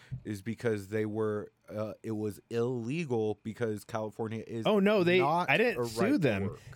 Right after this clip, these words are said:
Speaker 2: They filled out my unemployment information for me and got me an expedited fucking,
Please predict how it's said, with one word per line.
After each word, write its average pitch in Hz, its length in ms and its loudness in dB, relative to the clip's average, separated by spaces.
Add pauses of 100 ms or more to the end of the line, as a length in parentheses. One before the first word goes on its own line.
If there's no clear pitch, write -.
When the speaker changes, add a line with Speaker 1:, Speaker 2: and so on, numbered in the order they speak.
Speaker 2:
They 170 280 4
filled 208 500 0
out 170 340 2
my 139 360 2
unemployment 156 880 2
information 120 840 0
for 160 320 -2
me 113 220 0 (300)
and 123 220 2
got 131 300 2
me 127 340 4
an 123 160 0 (200)
expedited 131 840 0
fucking, 120 720 0